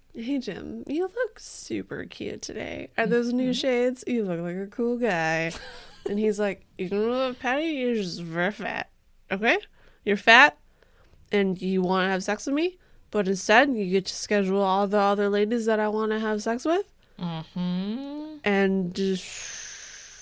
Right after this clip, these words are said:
Speaker 1: fat.
Speaker 2: So make her feel important, but then, you know.
Speaker 1: Yeah,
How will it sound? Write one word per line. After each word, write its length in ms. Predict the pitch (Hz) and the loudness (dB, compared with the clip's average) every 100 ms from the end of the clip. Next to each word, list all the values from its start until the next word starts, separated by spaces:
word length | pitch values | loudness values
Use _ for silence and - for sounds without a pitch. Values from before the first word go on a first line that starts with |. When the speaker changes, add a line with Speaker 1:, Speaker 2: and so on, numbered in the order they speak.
| - | -20
Speaker 1:
fat. 960 | - - - - - - - - - - - - - - | -18 -16 -16 -16 -16 -16 -16 -14 -16 -16 -20 -20 -20 -20
Speaker 2:
So 160 | - 220 | -4 2
make 280 | 208 208 208 | 4 4 2
her 320 | 226 208 185 | 0 0 -2
feel 320 | - 202 185 | -4 -2 -2
important, 1040 | 165 160 165 - 330 - 170 - - - - _ _ _ _ - | -2 -6 -8 -6 -6 -6 -6 -6 -8 -10 -14 _ _ _ _ -12
but 180 | 185 180 | -10 -4
then, 520 | 165 160 156 156 160 | -4 -4 -6 -10 -12
you 120 | 151 156 | -12 -12
know. 300 | 151 156 180 - _ _ _ - | -12 -10 -10 -14 _ _ _ 0
Speaker 1:
Yeah, 280 | 269 320 | 6 8